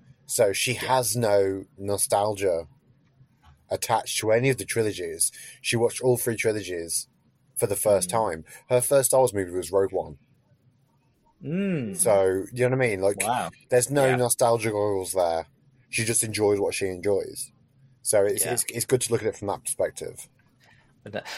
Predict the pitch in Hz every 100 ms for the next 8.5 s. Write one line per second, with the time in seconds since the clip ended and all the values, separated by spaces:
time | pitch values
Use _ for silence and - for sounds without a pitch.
0 | 226 170 180 175 214 202 175 160 202 170
1 | 143 - 151 151 135 107 107 104 113 127
2 | - 135 113 117 135 98 - 156 143 151
3 | 160 160 165 156 165 156 147 151 156 139
4 | 139 135 139 - 156 143 131 135 123 127
5 | 127 120 113 127 120 117 - 127 120 -
6 | 117 113 117 117 117 123 113 110 113 127
7 | 117 123 120 113 117 - 117 - 107 -
8 | 135 120 120 107